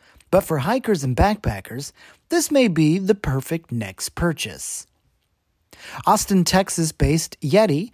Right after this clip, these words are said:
has been a bottle and cooler juggernaut for decades because the items were built to last and kept your drinks hot or cold. Yeti just launched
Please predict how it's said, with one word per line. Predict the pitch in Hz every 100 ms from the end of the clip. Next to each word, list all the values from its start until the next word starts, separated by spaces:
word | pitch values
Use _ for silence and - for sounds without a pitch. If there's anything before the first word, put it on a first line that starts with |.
| - _
has | - 269
been | 294 285
a |
bottle | 240 208 185 202 214
and | 214 214
cooler | 202 185 185
juggernaut | 175 208 220 196 147 127 -
for | 214
decades | 202 214 190 117 101 - - - - - -
because | 139 147 123
the | 131 143
items | 180 214 196
were | 220
built | 196 170 175
to | 214
last | 202 98 95 - - _ -
and | 196
kept | 190 269 -
your | 214
drinks | 139 143 160
hot | - 98 - _
or | 175
cold. | 160 233 247 101 117 _ _ _ _ _ _ _ _
Yeti | 185 320 214
just | 139 143 -
launched | 143 139 196 -